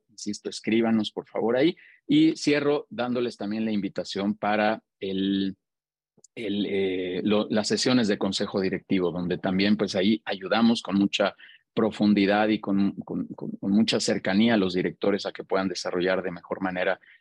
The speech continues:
sus negocios. Eso es lo que hacemos, eso es lo que nos encanta. Esto solo es nuestro espacio de contenido para todos ustedes. Varios de los que están aquí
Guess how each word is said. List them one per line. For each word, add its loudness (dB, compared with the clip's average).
sus 2
negocios. 2
Eso -2
es -2
lo -2
que -4
hacemos, 0
eso -4
es -2
lo -4
que -8
nos -4
encanta. 0
Esto -4
solo 0
es -6
nuestro -14
espacio -4
de -4
contenido -4
para -4
todos -2
ustedes. 0
Varios 2
de 0
los -6
que -16
están -4
aquí -2